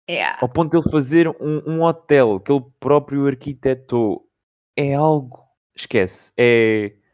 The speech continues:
Speaker 1: É de doidos, mas tu, tu dás-te conta, não é,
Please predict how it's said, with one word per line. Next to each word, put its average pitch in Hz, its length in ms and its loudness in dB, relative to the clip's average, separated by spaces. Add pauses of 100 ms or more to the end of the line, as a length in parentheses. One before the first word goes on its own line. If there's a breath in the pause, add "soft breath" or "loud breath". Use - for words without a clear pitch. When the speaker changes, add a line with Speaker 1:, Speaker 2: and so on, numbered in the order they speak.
(520)
Speaker 1:
É 359 180 4
de 320 260 2
doidos, 254 840 0
mas 381 320 0
tu, 302 420 -4
tu - 160 -14
dás-te 349 300 -2
conta, 254 340 -4 (200)
não 370 140 -2
é, 226 240 -2